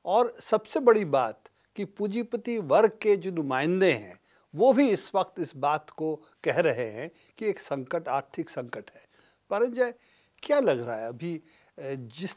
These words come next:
तरह से आंकड़े आ रहे हैं, नौकरी की, ऑटोमोबाइल सेक्टर की क्राइसिस दिख रहा है, इंफ्रास्ट्रक्चर सेक्टर में क्राइसिस दिख रहा है, रुपये की हालत देख ही रहे हैं,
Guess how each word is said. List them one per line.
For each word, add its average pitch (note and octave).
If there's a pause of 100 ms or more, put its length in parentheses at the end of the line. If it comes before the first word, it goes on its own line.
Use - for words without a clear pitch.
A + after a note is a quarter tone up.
तरह F#3+
से -
आंकड़े D#3
आ C#3+
रहे A2+
हैं, A2+ (440)
नौकरी D3
की, D3 (380)
ऑटोमोबाइल D#3
सेक्टर D3+
की D3
क्राइसिस D3
दिख C#3+
रहा C#3
है, C3+
इंफ्रास्ट्रक्चर -
सेक्टर D3
में C#3
क्राइसिस C3+
दिख C#3
रहा C3
है, C3 (160)
रुपये D#3+
की F3
हालत C#3+
देख C3+
ही D#3+
रहे B2+
हैं, C3